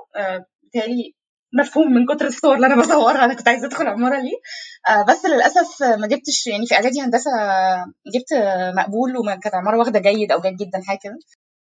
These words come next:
فدخلوا، دخلوا، دخلوني ميكانيكا، فأنا قفشت جدًا يومها،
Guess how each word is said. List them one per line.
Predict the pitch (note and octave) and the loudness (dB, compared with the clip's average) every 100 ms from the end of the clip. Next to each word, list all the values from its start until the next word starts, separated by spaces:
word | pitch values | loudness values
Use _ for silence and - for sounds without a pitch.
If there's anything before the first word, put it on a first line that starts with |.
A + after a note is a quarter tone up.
| _ | _
فدخلوا، | A#3 A#3 C4 A#3 G#3 F#3+ A3 C#4+ D4+ | 4 6 8 6 4 2 2 0 2
دخلوا، | A#3 A#3+ B3 - | 2 2 0 -6
دخلوني | A#3+ B3 C4 E4+ | -4 2 4 4
ميكانيكا، | D#4+ C#4+ B3+ B3 F#3+ _ _ - | 4 2 0 0 -4 _ _ 0
فأنا | G#3+ G#3+ A3 | 2 4 4
قفشت | B3+ D4+ - | 4 2 0
جدًا | C4+ A#3 D#4+ | -2 0 2
يومها، | C#4 A#3 C4 D#4 | 2 2 2 0